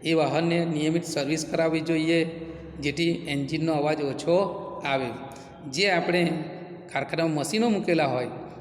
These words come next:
એ મશીનોને રબરના પેડ પર મૂકવા જોઈએ, જેનાથી અવાજ ઓછો થાય. તેમજ આપણે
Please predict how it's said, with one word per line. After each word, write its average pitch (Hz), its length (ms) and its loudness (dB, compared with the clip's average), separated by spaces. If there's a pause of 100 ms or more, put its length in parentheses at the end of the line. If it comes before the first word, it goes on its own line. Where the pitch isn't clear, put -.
(200)
એ 160 40 2
મશીનોને 156 720 2 (480)
રબરના 170 440 4
પેડ 139 320 0
પર 165 100 4
મૂકવા 160 320 2
જોઈએ, 156 400 4 (540)
જેનાથી 151 400 0
અવાજ 139 320 2 (440)
ઓછો 151 260 0
થાય. 127 240 -4 (540)
તેમજ 196 300 2 (420)
આપણે 160 420 0